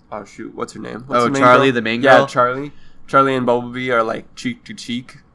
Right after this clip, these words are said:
Speaker 1: It was like, that shading is just wrong.
Speaker 2: Yeah.
Speaker 1: Which, I mean, out of, like, the entire movie and, like, ninety-five percent C G I <laughs> characters.
Speaker 2: Yeah, that's a good point.
Speaker 1: Like,
Speaker 2: A lot of
Speaker 1: it's
Speaker 2: it worked.
Speaker 1: pretty good.
Speaker 2: Like, I was surprised,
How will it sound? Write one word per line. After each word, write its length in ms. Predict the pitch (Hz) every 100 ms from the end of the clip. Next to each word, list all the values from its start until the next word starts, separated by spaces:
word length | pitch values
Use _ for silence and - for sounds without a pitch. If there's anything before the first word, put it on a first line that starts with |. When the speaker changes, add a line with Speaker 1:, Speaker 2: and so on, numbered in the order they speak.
| _ _ -
Speaker 1:
It 60 | -
was 220 | 117 113
like, 260 | 107 101 - - - - -
that 260 | 131 120 - - - -
shading 500 | - 127 120 110 107
is 180 | 104 101
just 320 | 110 101 - _ _ 113
wrong. 100 | 139
Speaker 2:
Yeah. 560 | 147 139 135 135 131 - _ _ _ _ _ _ _ _ _ -
Speaker 1:
Which, 220 | 165 175
I 160 | 180 180
mean, 440 | 175 165 143 139 - - - - - - - - - - - _ _ _ -
out 100 | 156
of, 120 | 185
like, 160 | 175 143
the 80 |
entire 360 | 156 131 156 151
movie 380 | 127 139 117 107
and, 140 | 113
like, 300 | 113 104 -
ninety-five 540 | 131 131 131 123 117 113
percent 400 | 117 135 120 123
C 200 | - 147
G 220 | 123 127
I 280 | 120 120 139
<laughs> 260 | - -
characters. 580 | - 170 - - 135 127
Speaker 2:
Yeah, 160 | 151 208
that's 160 | 175
a 40 | 175
good 140 | 214
point. 340 | 185 208 131 - -
Speaker 1:
Like, 220 | 135 135
Speaker 2:
A 20 |
lot 180 | 170 220
of 80 | 214
Speaker 1:
it's 80 |
Speaker 2:
it 40 | 147
worked. 100 | 202
Speaker 1:
pretty 200 | 302 220
good. 320 | 208 151 117 - - - - - - -
Speaker 2:
Like, 120 | 151
I 100 | 190
was 100 | 226
surprised, 440 | 240 214 202 185